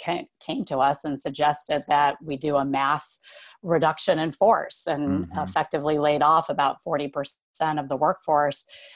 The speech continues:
Speaker 1: you know, in a twenty-four hour period. And that was just very significantly challenging, uh, for me. I mean, one, it was earlier in my career, but two, it just really sat with me because I felt like,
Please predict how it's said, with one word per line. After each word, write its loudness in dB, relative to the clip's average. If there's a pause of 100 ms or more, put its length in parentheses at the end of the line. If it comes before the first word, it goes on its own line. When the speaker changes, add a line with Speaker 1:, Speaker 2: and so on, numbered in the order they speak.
(120)
Speaker 1:
you -2
know, 2
in -2
a 0 (100)
twenty-four 0
hour 4
period. 2 (160)
And 4
that 2
was -2
just 2
very 2
significantly -6
challenging, -4
uh, 0
for -6
me. -2
I -2
mean, -6
one, 2
it -6
was -4
earlier 0
in -2
my -2
career, 2
but -6
two, 2 (460)
it 0
just 2
really 2
sat -2
with -6 (140)
me 0
because -2
I 2
felt 2
like, 2